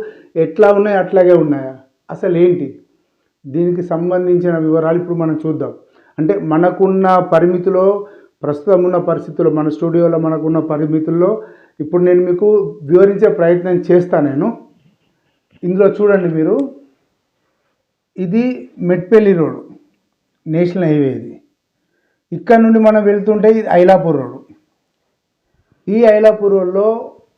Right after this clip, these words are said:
ఐలాపూర్ రోడ్ వెళ్తున్న క్రమంలో రైట్ సైడు పదిహేను వందల ఇరవై ఒక్క సర్వే నెంబర్, అది వెంకటేశ్వర స్వామి టెంపుల్కి సంబంధించిన స్థలం. ఇది ఒక్క ఎకరం ఇరవై నాలుగు గుంటలు ఉంటుంది ఇది.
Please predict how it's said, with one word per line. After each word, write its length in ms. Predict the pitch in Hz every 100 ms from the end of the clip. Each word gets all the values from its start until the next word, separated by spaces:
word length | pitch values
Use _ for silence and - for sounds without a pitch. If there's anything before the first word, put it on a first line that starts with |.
| _ _ _ _ _ _ 165
ఐలాపూర్ 480 | 160 190 208 208 196
రోడ్ 180 | 196 190 170 175
వెళ్తున్న 320 | 185 214 208
క్రమంలో 600 | 202 185 185 185 202 208
రైట్ 320 | 156 175 214
సైడు 580 | - 202 202 220 262 - - _ _ _ _ _ 170
పదిహేను 400 | 170 214 226 214
వందల 300 | 208 202 208 214
ఇరవై 240 | 269 185 202
ఒక్క 180 | 202 190
సర్వే 300 | 175 170 180
నెంబర్, 440 | 180 175 185 220 -
అది 180 | 170 170
వెంకటేశ్వర 600 | 180 180 214 202 202 196
స్వామి 300 | 180 175 175
టెంపుల్కి 400 | 175 165 160 160
సంబంధించిన 600 | - 151 151 151 143 160
స్థలం. 360 | 165 151 139 127 - _ _ _ _ _ _ _ _ -
ఇది 360 | 185 214 247 - -
ఒక్క 240 | 175 -
ఎకరం 520 | 220 202 208 214 226
ఇరవై 180 | 202 185
నాలుగు 240 | 185 180
గుంటలు 280 | 156 165 180
ఉంటుంది 420 | 175 147 127 - - _ _ _ _ _ _ _ _ _ _ _
ఇది. 240 | 170 143